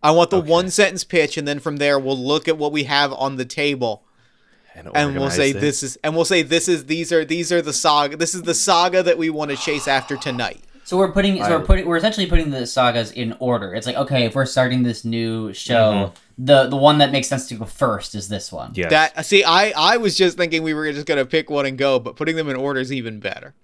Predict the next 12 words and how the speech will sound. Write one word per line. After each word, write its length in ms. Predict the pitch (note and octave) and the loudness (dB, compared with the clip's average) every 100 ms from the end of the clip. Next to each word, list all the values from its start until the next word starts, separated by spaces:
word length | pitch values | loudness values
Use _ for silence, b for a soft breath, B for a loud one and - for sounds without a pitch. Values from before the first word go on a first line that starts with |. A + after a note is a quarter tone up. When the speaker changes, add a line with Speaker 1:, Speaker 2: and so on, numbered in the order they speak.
| A2 | 0
Speaker 2:
Putting 200 | C3 C#3+ | 2 4
them 100 | C3+ | 2
in 100 | C3 | 4
order 180 | B2 B2 | 4 4
is 140 | G#2+ - | 2 -2
even 400 | A2+ G#2 G2+ F2+ | 0 0 -2 0
better. 340 | F#2+ F2+ E2+ B B _ - | 0 0 -4 B B _ 0
Okay, 340 | C3 G#2+ F2+ - _ _ _ _ - | 2 2 0 -6 _ _ _ _ -4
then 200 | B2+ A#2 | -2 2
in 60 | |
that 140 | B2+ C3+ | 0 0
case, 400 | B2 A2 - | 0 -2 -2